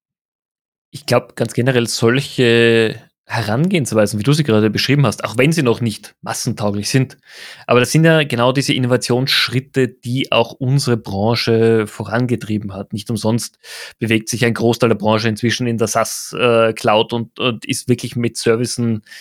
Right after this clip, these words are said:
vertraut und ausgestückt, die es vor Jahren nur für Enterprise-Unternehmen gegeben hat. Also gra-, grad E-Mail-Marketing, wenn wir uns noch überlegen, die großen Anbieter, die inzwischen zu S A P gehören, vor ein paar Jahren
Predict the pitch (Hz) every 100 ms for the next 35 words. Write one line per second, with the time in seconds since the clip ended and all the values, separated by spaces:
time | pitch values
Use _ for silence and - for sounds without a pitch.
0 | - - _ _ 131 - 113 127 147 147
1 | 135 - 147 - 139 - 135 - - -
2 | - 120 120 123 113 - _ _ - 120
3 | 110 98 110 117 117 110 113 120 156 107
4 | 101 107 98 101 98 101 104 104 107 101
5 | 135 110 107 104 - - _ - 131 127
6 | 185 202 120 107 98 101 92 107 117 117
7 | - 120 120 117 127 139 123 - - -
8 | 117 - 123 147 123 123 139 127 117 120
9 | 117 113 120 117 107 127 131 117 120 110
10 | 117 139 147 113 110 110 - 120 104 113
11 | 110 113 127 117